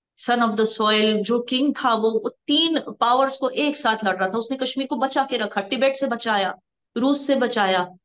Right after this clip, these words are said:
अ, Arab invasion से बचा। अगर वो नहीं होता तो आज कश्मीर में कोई कश्मीरी नहीं बोल रहा होता, आज कश्मीर में लोग तिब्बती बोल रहे होते। ये तो हालत थी, तीन, तीन side से जंग लड़ रहा था और जीत रहा था वो।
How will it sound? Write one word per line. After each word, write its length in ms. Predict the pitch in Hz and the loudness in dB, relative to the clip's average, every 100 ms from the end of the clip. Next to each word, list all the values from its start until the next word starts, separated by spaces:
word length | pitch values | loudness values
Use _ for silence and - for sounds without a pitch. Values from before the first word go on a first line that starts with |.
| - | 0
अ, 280 | 233 226 - | 2 2 2
Arab 300 | 240 254 277 | 0 2 0
invasion 320 | 269 285 269 | 0 0 0
से 140 | 277 226 | -2 -2
बचा। 260 | 208 208 | -2 0
अगर 160 | 214 233 | 0 0
वो 200 | 226 302 | 2 2
नहीं 260 | 311 294 | 2 2
होता 240 | 262 262 302 | 2 0 0
तो 100 | 311 | 2
आज 160 | 302 | 0
कश्मीर 360 | 311 269 269 302 | 0 -2 -2 -4
में 120 | 330 | -2
कोई 100 | 330 | -4
कश्मीरी 360 | 302 285 262 311 | -4 -2 -2 0
नहीं 160 | 330 | 0
बोल 160 | 311 277 | 0 2
रहा 120 | 220 | 0
होता, 220 | 147 - _ _ _ _ _ | -4 -8 _ _ _ _ _
आज 360 | - 247 311 320 | 0 2 2 0
कश्मीर 360 | 302 294 294 302 | -6 -4 -4 -2
में 180 | 320 | -2
लोग 280 | 311 285 302 | 0 0 0
तिब्बती 340 | 302 294 320 320 | -2 -2 -2 0
बोल 220 | 311 302 | 0 0
रहे 120 | 285 | 0
होते। 380 | 214 190 - - _ _ _ _ _ _ _ _ 214 | 0 -2 -8 -16 _ _ _ _ _ _ _ _ -2
ये 240 | 277 349 | 2 2
तो 140 | 339 339 | 2 2
हालत 360 | 302 320 339 339 | 2 0 -2 -2
थी, 100 | 339 | -2
तीन, 440 | 311 339 339 233 | 0 -2 -2 -10
तीन 460 | 302 330 359 359 285 | -6 0 0 -2 -6
side 320 | 294 311 339 | 0 0 0
से 180 | 349 339 | 0 -2
जंग 220 | 277 330 | 0 0
लड़ 200 | 294 294 | 0 2
रहा 100 | 294 | 2
था 100 | 330 | 2
और 100 | 330 | 0
जीत 260 | 233 294 294 | 0 0 0
रहा 180 | 277 | -2
था 160 | 262 202 | -2 -4
वो। 220 | 175 151 | -6 -12